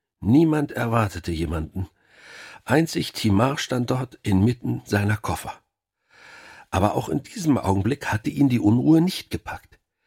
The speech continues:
Er hatte sich zu helfen gewusst. Er hatte einem vorüberfahrenden Lastwagen gewunken und der hatte ihn ins Central, das einzige Hotel von Libreville, gebracht.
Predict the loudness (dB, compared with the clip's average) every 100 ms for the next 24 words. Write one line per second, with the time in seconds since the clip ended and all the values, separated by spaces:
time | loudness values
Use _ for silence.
0 | _ -20 -20 -20 -4 0 0 0 -4 -2
1 | 2 2 0 -6 -10 -12 -14 -16 -6 0
2 | 0 2 0 2 2 2 2 2 2 0
3 | -2 0 2 2 4 2 -2 -6 -4 -2
4 | -2 -2 -2 -2 -2 -4 -4 -10 -16 -14
5 | -2 -2 2 4 4 4 0 0 2 4
6 | 4 2 0 -12 _ _ -4 0 0 0
7 | -2 -2 -4 -14 _ _ _ -14 -8 0
8 | 0 0 -2 0 0 2 0 2 0 0
9 | -2 0 0 -2 -6 -10 -14 -14